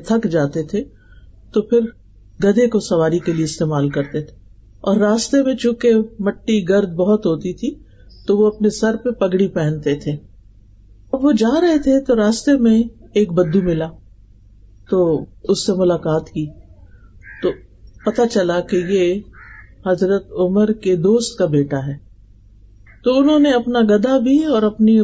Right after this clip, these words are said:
پگڑی دونوں ان کو دے دی۔ تو حضرت عبداللہ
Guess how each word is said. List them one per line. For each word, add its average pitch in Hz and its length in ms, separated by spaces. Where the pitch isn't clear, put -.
پگڑی 202 340
دونوں 233 340
ان 185 140
کو 165 120
دے 143 180
دی۔ 143 140
تو 196 80
حضرت 185 360
عبداللہ 202 300